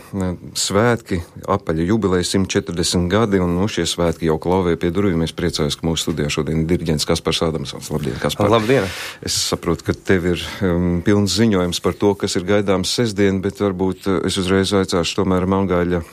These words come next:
Speaker 1: atstātais muzikālais mantojums ir gana plašs. Varbūt bija kādi kritēriji, mm, tev bija uzstādījumi, no kā, kāpēc, kādu programmu izvēlēties, kas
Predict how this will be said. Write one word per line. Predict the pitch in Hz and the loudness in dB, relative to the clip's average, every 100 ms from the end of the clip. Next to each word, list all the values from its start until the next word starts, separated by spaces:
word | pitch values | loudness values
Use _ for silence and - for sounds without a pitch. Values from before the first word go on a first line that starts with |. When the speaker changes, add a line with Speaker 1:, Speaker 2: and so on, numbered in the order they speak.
| - | -6
Speaker 1:
atstātais | 87 87 82 82 80 | -2 0 0 0 0
muzikālais | 98 85 - 90 85 | 0 2 2 2 2
mantojums | 101 101 95 87 98 | 0 2 0 0 -2
ir | 87 | 2
gana | 101 92 | 2 2
plašs. | - 98 104 - - 90 | 0 0 0 -4 -8 -4
Varbūt | 92 90 95 | -4 -2 0
bija | 92 90 95 | 0 0 0
kādi | 87 - | -2 -4
kritēriji, | - 95 - 156 139 104 | -4 -4 0 0 2 0
mm, | 90 90 85 82 85 | -2 -4 -2 -2 -2
tev | 80 | -2
bija | 82 90 | 0 0
uzstādījumi, | - 120 123 127 127 117 90 | 0 2 2 2 4 4 2
no | 87 | 0
kā, | - 90 117 117 - | 0 0 0 -2 -8
kāpēc, | - - 95 117 - - | -12 -4 -2 -2 -2 0
kādu | 87 85 85 | 2 2 2
programmu | 95 98 95 101 | 0 2 2 2
izvēlēties, | 98 95 92 95 92 - | 2 2 0 0 0 0
kas | 92 | -4